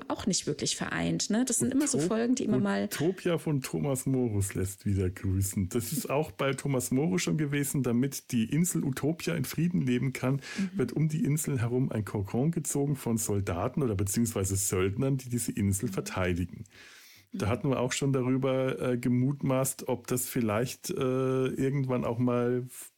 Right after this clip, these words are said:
Speaker 2: bei Star Trek so der Gedanke gewesen wäre, der Gene Roddenberry, der ja ursprünglich mal eine ganz andere Vorstellung hatte, was die Sternenflotte eigentlich ist.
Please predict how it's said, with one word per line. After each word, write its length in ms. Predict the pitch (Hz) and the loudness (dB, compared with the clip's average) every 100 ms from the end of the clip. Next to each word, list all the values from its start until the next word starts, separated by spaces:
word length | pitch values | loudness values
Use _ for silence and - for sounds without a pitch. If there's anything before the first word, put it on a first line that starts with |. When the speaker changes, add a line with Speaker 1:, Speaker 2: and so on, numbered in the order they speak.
| - | -6
Speaker 2:
bei 160 | 113 | -4
Star 280 | 110 127 135 | -2 0 -2
Trek 200 | - 104 | -2 -4
so 100 | - | 0
der 140 | 95 98 | 0 0
Gedanke 420 | 92 95 98 95 | -2 0 0 0
gewesen 540 | 92 87 92 90 101 | -2 0 0 0 0
wäre, 180 | 92 90 | 2 0
der 480 | - 95 90 90 90 | 0 0 0 0 -2
Gene 240 | - 98 92 | -2 0 2
Roddenberry, 680 | 95 98 90 87 87 101 117 - - - | 0 0 -2 0 0 0 -2 -10 -16 -6
der 80 | 110 | -2
ja 120 | 117 113 | 0 0
ursprünglich 500 | 139 - 131 135 131 | 0 0 0 0 0
mal 80 | 127 | 2
eine 140 | 123 | 2
ganz 220 | 117 120 | 0 -2
andere 260 | 131 131 117 | 0 0 0
Vorstellung 540 | - 139 - 104 98 | -2 -2 0 0 2
hatte, 260 | 101 101 117 | 0 -2 -2
was 160 | 107 - | -2 -2
die 80 | |
Sternenflotte 800 | 110 - 107 135 - 98 92 - | -4 -2 0 0 -2 -6 -4 -8
eigentlich 540 | - 92 95 90 - - | -8 -10 -8 -10 -8 -6
ist. 200 | - | -6